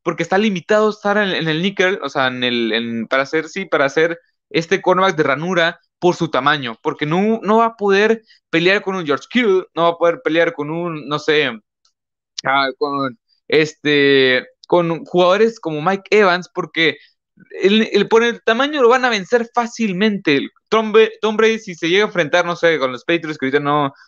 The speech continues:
no me acuerdo muy bien, según yo ya no, pero es, es una, este es un caso hipotético. O sea, tienes a Mike Evans contra Marcus Jones de cinco pies ocho, Mike Evans de seis pies cinco. O sea, es obviamente que le vas a lanzar el balón lo suficientemente alto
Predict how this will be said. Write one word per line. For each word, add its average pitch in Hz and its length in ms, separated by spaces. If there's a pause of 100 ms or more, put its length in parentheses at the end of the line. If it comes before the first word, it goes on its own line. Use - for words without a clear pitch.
(120)
no 123 80
me 123 60
acuerdo 147 380
muy 151 160
bien, 156 320
según 151 340
yo 151 240
ya 131 160
no, 160 260 (260)
pero 180 160
es, - 200
es 185 120
una, 220 360 (220)
este 170 180
es 190 100
un 214 80
caso 202 200
hipotético. 120 460
O - 500
sea, 165 160 (100)
tienes 233 280
a 160 160
Mike 180 300
Evans 262 280
contra 147 460 (120)
Marcus 180 400
Jones 233 240
de 180 60
cinco 165 300
pies 156 260
ocho, 165 400 (140)
Mike 196 320
Evans 240 220
de 160 100
seis 196 220
pies 202 280
cinco. 185 560 (220)
O - 80
sea, 151 180 (120)
es - 320
obviamente 226 500
que 196 60
le 185 80
vas 180 80
a 202 40
lanzar 185 220
el 190 60
balón 180 260 (100)
lo 196 120
suficientemente 196 600
alto 202 360